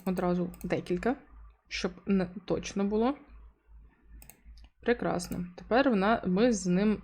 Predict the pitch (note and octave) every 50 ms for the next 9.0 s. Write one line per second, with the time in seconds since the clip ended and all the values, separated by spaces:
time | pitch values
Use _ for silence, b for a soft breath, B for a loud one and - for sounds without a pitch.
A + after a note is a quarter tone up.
0 | - - F3+ F3 F3 E3+ E3 E3+ F3+ F3 F3 - - - - _ _ _ - -
1 | - - - - _ - - - - - - - _ _ _ - - - - -
2 | _ - - - - - - _ _ _ - - - - - _ _ _ - -
3 | - - - - - _ - - - F#3+ F#3+ - - - - - - - _ _
4 | _ - - - - E4+ - - E4+ - - D4+ D#4 D#4+ D#4+ D4 C4+ A#3 F#3 G3+
5 | F#3+ F3+ E3+ E3 D#3 D3+ - - - G3 - - _ - - - - - D4 C#4+
6 | - - - C4+ C4 B3 A3+ G3+ G3 F3+ D#3+ D3 - F2+ F2 - - B B B
7 | B B B B B A3+ A3+ C#4 B3+ D4 D4 D4 C#4+ D4 - C4+ C#4 C#4 B3+ -
8 | F3+ F3+ - - - - - - - - B3 C#4+ C#4 C4+ C#4+ B3+ - - - -